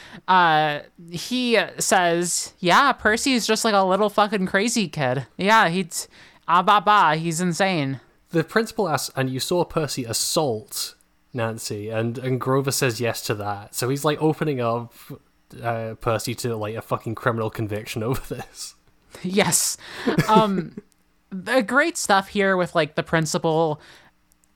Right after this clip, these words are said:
Speaker 1: you know, again, uh, we're gonna sort of come back to this with a scene at Camp Half-Blood later on, setting Percy up to make himself, pr-, like, this is, you know,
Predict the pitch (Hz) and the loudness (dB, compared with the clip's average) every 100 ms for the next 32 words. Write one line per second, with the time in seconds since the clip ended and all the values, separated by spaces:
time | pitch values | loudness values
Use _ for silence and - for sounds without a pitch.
0 | _ - 254 170 156 - _ 226 185 139 | _ 0 4 4 2 -12 _ 0 2 0
1 | 123 - _ _ _ _ - 190 185 202 | -2 -12 _ _ _ _ 0 2 2 2
2 | 208 190 175 - - 202 175 - 202 180 | 4 4 2 -2 0 2 2 2 0 4
3 | 151 165 190 170 160 160 147 143 165 156 | 2 2 0 0 0 -2 -2 -2 0 0
4 | 156 - 156 143 175 151 160 151 - 160 | 0 0 0 0 -4 0 2 2 2 0
5 | 160 160 165 165 165 170 - - - - | 2 0 4 4 4 0 -6 -20 -16 -8
6 | - 262 262 240 226 214 185 175 175 - | 2 4 4 2 0 0 2 2 2 0
7 | 160 160 - 170 156 170 156 151 - - | 2 0 2 0 2 4 4 2 -10 -6
8 | 170 180 151 - - - 226 226 202 196 | 0 0 -2 -8 -8 0 2 2 2 4
9 | 156 143 | 4 2